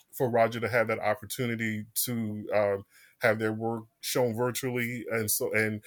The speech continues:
and, and just all these other conversations that people are having now,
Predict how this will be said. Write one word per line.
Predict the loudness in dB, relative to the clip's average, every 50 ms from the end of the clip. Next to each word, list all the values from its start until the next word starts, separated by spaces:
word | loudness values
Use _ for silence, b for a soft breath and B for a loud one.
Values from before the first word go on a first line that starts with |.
| B B B -2
and, | -2 0 0
and | 0 0
just | 2 2 2 0 -2 -4 -10 B B B B B B B 4
all | 4 6 6
these | 4 2 4
other | 4 4 4 4
conversations | 2 2 0 0 0 0 -2 0 0 0 0 -2 -2 -2
that | -2 -2 -2
people | -4 -6 -2 -2 -2
are | 0
having | 2 0 0 0 0 0
now, | 2 4 4 4 2